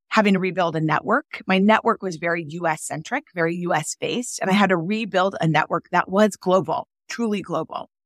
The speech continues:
I also had to relearn how to do simple tasks like paying the gas bill. And so taking myself out of my comfort zone,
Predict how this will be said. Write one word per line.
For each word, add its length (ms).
I 100
also 260
had 100
to 80
relearn 420
how 120
to 100
do 120
simple 320
tasks 560
like 240
paying 460
the 80
gas 340
bill. 280
And 100
so 80
taking 400
myself 380
out 240
of 140
my 120
comfort 440
zone, 340